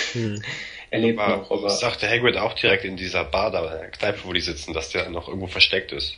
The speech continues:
Speaker 3: Dass der auch
Speaker 2: Ja,
Speaker 3: dass der
Speaker 1: Das
Speaker 3: tot
Speaker 2: aber
Speaker 3: ist.
Speaker 1: wird, wird wirklich immer im Zusammenhang mit Voldemort gesagt. Es wird so gesagt, ah, wo, wo
Speaker 2: I-,
Speaker 1: steckt der gerade?
Speaker 2: also,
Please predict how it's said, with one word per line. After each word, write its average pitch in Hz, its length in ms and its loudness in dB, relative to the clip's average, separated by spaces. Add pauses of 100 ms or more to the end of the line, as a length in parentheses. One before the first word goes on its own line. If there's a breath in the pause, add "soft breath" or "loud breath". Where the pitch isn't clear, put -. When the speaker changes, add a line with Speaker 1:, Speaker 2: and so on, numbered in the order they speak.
(200)
Speaker 3:
Dass - 140 -6
der 107 100 2
auch 113 60 4
Speaker 2:
Ja, 113 240 8
Speaker 3:
dass - 160 -6
der - 80 -2
Speaker 1:
Das - 180 6
Speaker 3:
tot 117 80 8
Speaker 2:
aber 139 100 12
Speaker 3:
ist. - 120 0
Speaker 1:
wird, - 260 -10
wird 139 160 8
wirklich 123 280 4
immer 147 140 0
im 127 140 2
Zusammenhang 120 500 0
mit 117 240 -2
Voldemort 117 460 0
gesagt. 117 400 -2
Es - 140 -12
wird 107 100 -4
so 113 140 -4
gesagt, 110 400 -4
ah, 110 340 -6
wo, 107 160 -6 (300)
wo - 40 -8
Speaker 2:
I-, 156 120 8
Speaker 1:
steckt - 200 -2
der 113 100 0
gerade? 117 100 4
Speaker 2:
also, 139 280 10